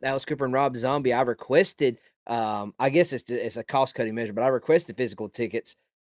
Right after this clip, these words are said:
and they didn't even scan 'em. They have, like, a, a, they, you tap 'em on the, uh, uh, the, uh, the key stall, and that's how they let us in.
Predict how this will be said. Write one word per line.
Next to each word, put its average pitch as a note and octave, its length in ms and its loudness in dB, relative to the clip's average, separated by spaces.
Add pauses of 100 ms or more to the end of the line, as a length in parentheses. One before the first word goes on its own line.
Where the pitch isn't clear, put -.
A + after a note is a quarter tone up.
and A2+ 540 -2 (100)
they B2+ 160 4
didn't D3 140 2
even C3 120 -2
scan C#3+ 360 2
'em. A2+ 80 -4
They A2 120 -4
have, A#2 140 0
like, G#2+ 160 -6
a, G2 520 -6
a, F#2+ 40 -6
they, F#2+ 240 -8 (180)
you G2+ 100 -12
tap B2+ 320 0
'em A2+ 140 -6
on G#2 140 -6
the, F#2+ 140 -6 (160)
uh, G2 220 -8
uh, F#2+ 220 -8 (840)
the, F#2+ 200 -6
uh, G#2 40 -4
the F#2+ 120 -10
key D#3+ 200 -2
stall, G2 300 -2
and F2+ 80 -6
that's G2+ 100 -8
how G#2 80 -8
they G2 100 -4
let F#2+ 200 -4
us - 140 -10
in. F#2+ 260 -8